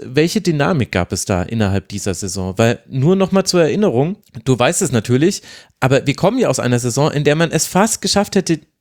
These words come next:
die Meisterschaft zu gewinnen. Aber auch damals war es schon so,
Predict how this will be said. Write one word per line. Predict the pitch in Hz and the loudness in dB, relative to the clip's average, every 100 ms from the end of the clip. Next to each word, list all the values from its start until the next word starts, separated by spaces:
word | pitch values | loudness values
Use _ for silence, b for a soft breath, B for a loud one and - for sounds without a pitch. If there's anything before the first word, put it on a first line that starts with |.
| - | -2
die | 160 | 2
Meisterschaft | 160 190 - 117 101 | 2 2 0 0 -2
zu | 110 | -4
gewinnen. | 101 101 131 - | -4 -2 -2 -2
Aber | 165 165 - | -2 0 0
auch | 185 | -2
damals | - 165 240 185 101 | 0 2 2 2 2
war | 92 92 | 0 0
es | - | 0
schon | 110 101 | -2 -2
so, | 104 131 214 | -2 0 0